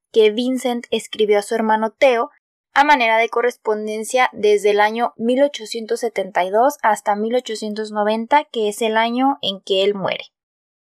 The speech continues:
Y yo creo que estas cartas son el tesoro más grande que nos pudo haber dejado Vincent,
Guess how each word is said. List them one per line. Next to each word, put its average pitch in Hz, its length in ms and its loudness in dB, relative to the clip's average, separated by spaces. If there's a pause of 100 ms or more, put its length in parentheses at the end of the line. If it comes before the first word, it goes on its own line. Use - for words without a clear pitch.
(300)
Y 240 180 -4
yo 302 220 0
creo 254 580 2
que 208 340 0
estas 226 420 -4
cartas 214 680 -2
son 208 540 -4
el 214 180 -6
tesoro 214 340 -2
más 214 220 0
grande 208 340 -2
que 214 80 -6
nos 202 160 -4
pudo 208 220 -2
haber 202 240 0
dejado 208 360 -2
Vincent, 214 560 -4